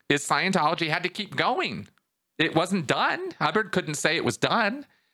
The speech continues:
so he had to keep putting stuff out there. And then, of course, he harps about how everybody had also, in addition to O T three, at the same time, nineteen sixty-seven, sixty-eight, sixty-nine,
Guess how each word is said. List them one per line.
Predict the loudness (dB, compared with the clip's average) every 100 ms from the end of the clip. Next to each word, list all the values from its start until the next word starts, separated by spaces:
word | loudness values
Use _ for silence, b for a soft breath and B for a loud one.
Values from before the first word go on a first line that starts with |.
| -8
so | 0 2
he | 2
had | 0 0 -2
to | -4
keep | -4 -6 -4
putting | -2 0 -2
stuff | -2 0 0
out | -2 -4
there. | -6 -8 -12 _ b b b b
And | -2 0
then, | 0 2 2 2 0
of | 0 -2 -2
course, | 0 2 2 0 -6 -10 b b b -2
he | 0 2
harps | 2 2 0 -2
about | 2 2 2 -2
how | -2 0 2 2 2
everybody | 0 0 -2 0 -2 -2 -2
had | 0 0 0 -4 -8 b b 2
also, | 4 4 0 0 2 2
in | 0
addition | 0 -2 -2 0
to |
O | 0 0
T | -2 -4
three, | 0 0 0
at | -2
the | -4
same | -2 0 0 0
time, | -2 -2 -4 -6 _ _ _ _ _ _ _ _ -14 -2
nineteen | 0 0 -2
sixty-seven, | -4 -6 -4 -2 0 -2
sixty-eight, | -6 -4 0 0 -2
sixty-nine, | -8 -2 0 2 0 -2